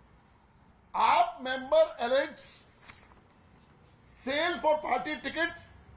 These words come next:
for Punjab polls। ये कोई भारतीय जनता पार्टी नहीं कह रही है, इनके अपने लोग कह रहे हैं,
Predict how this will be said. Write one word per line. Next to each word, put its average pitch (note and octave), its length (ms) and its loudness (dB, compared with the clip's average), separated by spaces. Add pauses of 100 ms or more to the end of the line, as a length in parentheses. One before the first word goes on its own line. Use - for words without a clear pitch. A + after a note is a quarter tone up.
(200)
for C#4 200 2
Punjab A3+ 520 0
polls। E3 360 -8 (2250)
ये G#3 180 0
कोई A#3 440 0 (1500)
भारतीय A3 440 0
जनता C4+ 300 0
पार्टी C#4 300 0
नहीं D4+ 140 -2
कह C#4 160 2
रही G#3 180 -2
है, C#3+ 140 -14 (1500)
इनके D#4 280 -4
अपने E4 580 0
लोग E4+ 260 4
कह B3 260 -2
रहे G3 240 -6
हैं, D3 260 -16